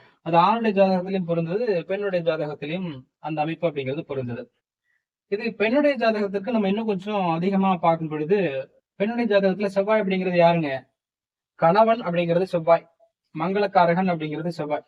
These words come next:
ஒரு பெண்ணுடைய ஜாதகத்துல செவ்வாய் கேது தொடர்பாக இருக்கும் பொழுது,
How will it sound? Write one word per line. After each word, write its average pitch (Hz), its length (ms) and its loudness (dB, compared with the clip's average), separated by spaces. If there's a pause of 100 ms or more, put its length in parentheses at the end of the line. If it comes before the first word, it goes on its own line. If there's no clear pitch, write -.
(180)
ஒரு 160 140 -6
பெண்ணுடைய 190 320 -2
ஜாதகத்துல 185 500 2 (680)
செவ்வாய் 220 420 4
கேது 220 300 -2
தொடர்பாக 202 520 2
இருக்கும் 180 300 -2
பொழுது, 165 280 0